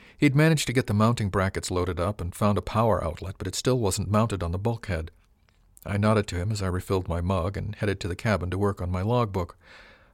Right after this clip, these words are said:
I left the door open so I could keep track of the fun. A few ticks later, Miss Maloney came down to the mess deck and rustled about in the galley for a few moments. I heard her speak to the chief.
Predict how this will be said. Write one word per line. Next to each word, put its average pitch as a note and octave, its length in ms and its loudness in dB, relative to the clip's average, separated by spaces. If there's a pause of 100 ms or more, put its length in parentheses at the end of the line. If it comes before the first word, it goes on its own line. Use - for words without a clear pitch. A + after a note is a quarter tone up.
I - 60 2
left C#3 200 4
the A#2 60 -6
door A2+ 300 2
open F2 180 -4
so - 140 -4
I F#2+ 40 -2
could - 140 -12
keep - 160 -4
track G#2 260 0
of F2+ 60 -6
the F2+ 80 -4
fun. F#2 400 -2 (1120)
A D3+ 60 0
few G#3 140 6
ticks D3+ 240 2
later, C#3+ 240 6
Miss C3 120 2
Maloney C3+ 360 6
came A2 200 -2
down A#2+ 180 2
to A2 60 2
the A2 60 0
mess B2+ 220 2
deck E2+ 260 -4
and F2+ 140 -2
rustled G2 260 0
about G2 240 2
in F#2 80 -2
the G2 80 -4
galley G#2+ 320 0
for F#2 140 -6
a - 20 -8
few F#2+ 180 -6
moments. F#2 420 -4 (300)
I A#2 100 0
heard B2+ 180 4
her A2 80 2
speak - 260 -4
to - 80 -6
the F#2+ 100 -6
chief. A2+ 440 -2